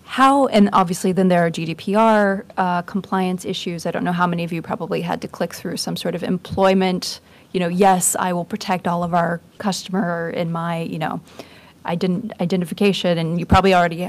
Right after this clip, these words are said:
had to do those things for, for work. How, how does either kind of our, in the U S, these state,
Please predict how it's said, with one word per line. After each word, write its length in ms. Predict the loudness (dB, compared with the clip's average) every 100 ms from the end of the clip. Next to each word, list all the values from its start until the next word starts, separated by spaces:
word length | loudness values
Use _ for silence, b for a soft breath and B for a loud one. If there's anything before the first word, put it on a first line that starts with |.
| -2
had 160 | -2
to 80 | -2
do 160 | -4 -4
those 220 | -4 -4
things 300 | -6 -6 -6
for, 220 | -4 -4
for 140 | -4 0
work. 240 | 0 0 -12 _ _ _ _ _ _ -20 B B B -2
How, 420 | 6 6 6 0 _ _ _ -14 -14 _ 0
how 200 | 4 6
does 340 | 8 6 4 2
either 360 | 4 4 4
kind 200 | 2 0
of 180 | -2 -4 -6
our, 460 | 2 4 4 2 0
in 200 | 4 6
the 80 | 8
U 160 | 8 6
S, 460 | 4 2 -4 -8 b b b -6
these 280 | 0 0 2
state, 680 | 0 4 6 6 0 -8